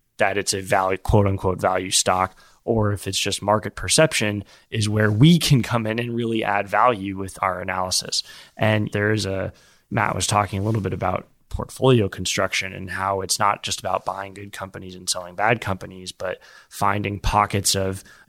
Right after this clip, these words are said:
dispersion in all of those areas. A good company that has better prospects and a good company that has declining prospects. That's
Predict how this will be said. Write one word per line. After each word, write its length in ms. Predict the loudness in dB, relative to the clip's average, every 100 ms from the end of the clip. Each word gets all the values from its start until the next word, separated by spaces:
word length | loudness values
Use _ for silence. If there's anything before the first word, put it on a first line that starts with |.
| -8
dispersion 1040 | 0 2 2 2 4 6 4 2 -2 -4 -6
in 460 | -6 -6 -8 -10 -16 _ _ 2
all 300 | 6 8 8
of 140 | 6
those 300 | 4 4 2
areas. 440 | 0 -2 -2 -4 -6 -12 -8
A 120 | -8
good 260 | 0 2 4
company 460 | 4 4 4 2 0
that 120 | -2
has 160 | -6
better 520 | 0 2 4 4 2 -2 -14 -20 -20 _ _
prospects 600 | 2 4 4 4 4 2
and 80 | -4
a 60 |
good 360 | -4 6 6 6
company 440 | 2 0 0 -2
that 160 | -2 0
has 180 | 0 0
declining 480 | -4 0 2 2 -2
prospects. 640 | -2 -2 -4 -8 -10 -6
That's 440 | -4 -2 -2 -4